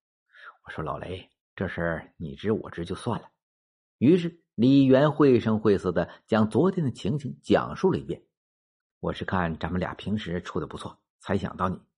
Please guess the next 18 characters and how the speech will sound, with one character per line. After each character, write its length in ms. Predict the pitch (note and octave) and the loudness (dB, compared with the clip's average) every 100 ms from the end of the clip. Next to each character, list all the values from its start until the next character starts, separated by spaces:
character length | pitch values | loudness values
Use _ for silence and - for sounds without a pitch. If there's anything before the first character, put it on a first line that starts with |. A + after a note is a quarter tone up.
| _ _ - | _ _ -6
你 240 | F#2 G2 | -2 -2
想 320 | F#2 - - | -4 -8 -10
了 80 | E2 | -8
没 80 | E2 | -10
有？ 100 | - _ _ _ _ _ _ | -10 _ _ _ _ _ _
事 300 | - - A2 | -8 2 2
成 240 | F#2+ E2+ F2 | 2 -6 -2
之 140 | F2+ | -2
后 400 | F#2 D#2+ D2+ _ - | 0 0 -2 _ -14
可 180 | - E2 | -6 -6
是 300 | - D#2+ D#2 | -6 -6 0
又 220 | A#2 E2+ | 2 2
出 180 | - G2+ | 0 -4
名 260 | D#2+ E2+ E2 | -4 -4 -2
又 120 | F2 | -2
得 160 | - - | -2 -8
利 140 | A2 | -8
呀。 140 | - | -10